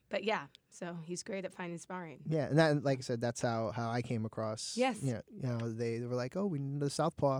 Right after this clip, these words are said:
Speaker 2: and
Speaker 1: Yeah.
Speaker 2: there's no southpaws in there.
Speaker 1: No, there's, um, is there anyone? No.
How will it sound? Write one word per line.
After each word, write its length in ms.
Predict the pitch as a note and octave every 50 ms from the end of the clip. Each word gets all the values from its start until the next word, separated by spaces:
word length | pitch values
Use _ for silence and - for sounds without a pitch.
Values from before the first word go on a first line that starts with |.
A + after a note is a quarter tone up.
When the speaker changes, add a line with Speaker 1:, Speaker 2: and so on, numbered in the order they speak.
| - -
Speaker 2:
and 280 | - B2+ B2 B2 B2+ - _ - _ _ -
Speaker 1:
Yeah. 200 | B3 B3+ C4 G3+ D#3 -
Speaker 2:
there's 140 | E3+ F#3 G3
no 180 | E3 E3 F#3
southpaws 540 | G3 F#3 - F#3 G#3 G3+ - C3 A#2+ A2+ A#2+
in 100 | A#2+ A2+
there. 260 | A2 A2 A#2 A#2+ A#2 A#2+ B2 - _ -
Speaker 1:
No, 440 | G3+ A#3 C4+ C#4+ D#4 E4 C#4 F#3+ D#3+
there's, 260 | D#3+ G3+ G#3+ G#3 G3
um, 380 | - G#3 G#3 G#3 G3+ F#3+ F#3 - _ _ _ _ _ _ _ _ _ _ _ _ _ _ _ -
is 120 | F#3 - -
there 100 | C4+ -
anyone? 380 | F3 D#3 D#3+ F#3 A3 B3+ D4 D4+ _ _ _ _ _ _ _ _ - F#3+
No. 320 | G3 G3+ A3 A#3+ F3+ C3